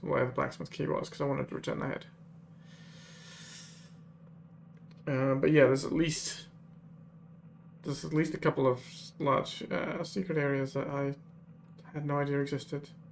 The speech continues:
that I got a vague reference to and did not read up how to find, so.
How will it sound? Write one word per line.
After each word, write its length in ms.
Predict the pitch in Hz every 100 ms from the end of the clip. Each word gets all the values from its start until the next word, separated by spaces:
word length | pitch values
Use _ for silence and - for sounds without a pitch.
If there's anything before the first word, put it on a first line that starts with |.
| - - - -
that 80 | -
I 20 |
got 200 | - 156
a 40 | 156
vague 220 | 143 143
reference 320 | 139 - -
to 200 | - 160
and 100 | 139
did 140 | 147
not 360 | 147 139 - - - - - - - - -
read 200 | 156 139
up 120 | 131
how 140 | 143
to 60 | 135
find, 340 | 135 135 139
so. 240 | 123 160